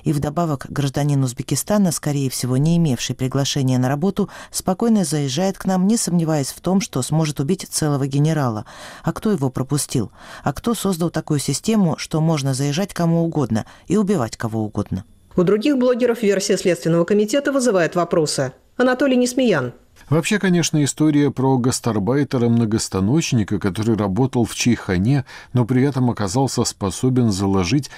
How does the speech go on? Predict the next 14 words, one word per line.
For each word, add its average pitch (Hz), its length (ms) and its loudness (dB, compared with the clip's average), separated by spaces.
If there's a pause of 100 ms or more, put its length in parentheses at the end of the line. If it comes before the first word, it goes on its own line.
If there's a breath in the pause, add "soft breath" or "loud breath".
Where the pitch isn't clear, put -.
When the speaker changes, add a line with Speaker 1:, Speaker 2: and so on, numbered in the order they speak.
(140 loud breath)
Speaker 3:
и 120 120 2
привести 110 560 0
в 95 80 -4
действие 113 520 2
взрывное 107 520 0
устройство 110 720 -2 (180 loud breath)
с - 160 -6
мастерством 123 840 0
матёрого 113 680 0
диверсанта, 131 920 0 (220 loud breath)
выглядит, 147 920 0
ну, 156 460 0
как-то 135 640 -2
специфически. - 1040 -2